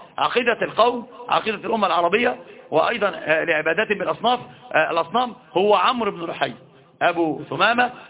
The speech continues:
عمرو بن لحي. عمرو بن لحي هو الذي نشر الأصن-، الأصنام في جزيرة العرب، وهو الذي عبد الناس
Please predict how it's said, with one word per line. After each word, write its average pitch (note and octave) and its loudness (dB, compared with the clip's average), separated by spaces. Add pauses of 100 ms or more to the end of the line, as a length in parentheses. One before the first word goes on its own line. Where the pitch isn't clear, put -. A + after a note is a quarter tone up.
(140)
عمرو G3+ 0 (300)
بن F3 -2
لحي. D#3+ 0 (360)
عمرو B3+ 0
بن A#3 -6
لحي A#3 0 (280)
هو F#3+ 4
الذي G#3+ 0
نشر A3 2
الأصن-، - -2
الأصنام A3 -2 (300)
في F3+ 0
جزيرة G3+ 2
العرب، D3 0 (640)
وهو F#3 4
الذي A#3 2
عبد G#3+ 2
الناس A3 2